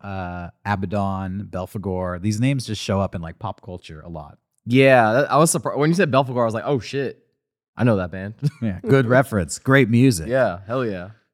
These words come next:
Speaker 1: So, uh, yeah, thank you, uh, once again for joining us. I just like thanking the fans for joining us. I love that everybody just tunes in, uh, week after week. It's so inspiring. It's inspiring to the little guy.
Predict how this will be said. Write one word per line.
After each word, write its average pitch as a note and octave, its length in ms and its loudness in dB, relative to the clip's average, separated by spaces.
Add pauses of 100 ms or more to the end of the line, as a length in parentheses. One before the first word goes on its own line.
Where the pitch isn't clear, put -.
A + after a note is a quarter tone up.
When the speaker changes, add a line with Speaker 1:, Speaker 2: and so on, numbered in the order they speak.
(120)
Speaker 1:
So, D#3+ 680 6
uh, D3 380 4
yeah, C#3+ 540 8
thank F3 340 0
you, F3+ 240 4
uh, D#3+ 460 6
once C#3 240 2
again C3+ 240 2
for C3+ 100 2
joining A#2 320 2
us. C#3+ 100 2
I F#3+ 120 2
just D4 140 -4
like D#3 140 -2
thanking G#2+ 360 -2
the F#2 80 -4
fans G2 320 -6
for G2+ 100 -6
joining E2+ 380 -6
us. - 280 -10
I D4 140 4
love G3 300 6
that A#2 140 4
everybody G#2 480 -2
just G#2 220 -6
tunes A#2 380 2
in, G2 320 -2
uh, F2+ 240 -6
week F#2 220 -8
after F#2 260 -4
week. E2+ 240 -8
It's C3 180 -6
so A#3 280 -2
inspiring. D3 1040 0
It's D#3+ 160 -8
inspiring D4 800 2
to A#3+ 100 -2
the A#3+ 80 0
little A3 320 4
guy. C3 640 4